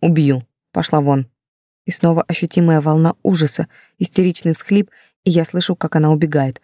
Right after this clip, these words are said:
А я убью, это правда. Неужели на лице что увидела? Похоже, я себя уже мало контролирую. Тем лучше. Пускай боятся,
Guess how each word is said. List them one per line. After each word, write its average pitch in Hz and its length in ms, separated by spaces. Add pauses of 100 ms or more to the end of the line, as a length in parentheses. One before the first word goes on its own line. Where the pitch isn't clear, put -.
(540)
А 180 120
я 185 200
убью, 160 300
это 143 180
правда. 139 420 (600)
Неужели 160 560
на 233 100
лице 208 300
что 143 220
увидела? 139 520 (380)
Похоже, 214 420
я 202 120
себя 190 280
уже 185 180
мало 170 260
контролирую. 147 760 (320)
Тем 190 240
лучше. 147 320 (360)
Пускай 170 340
боятся, 151 640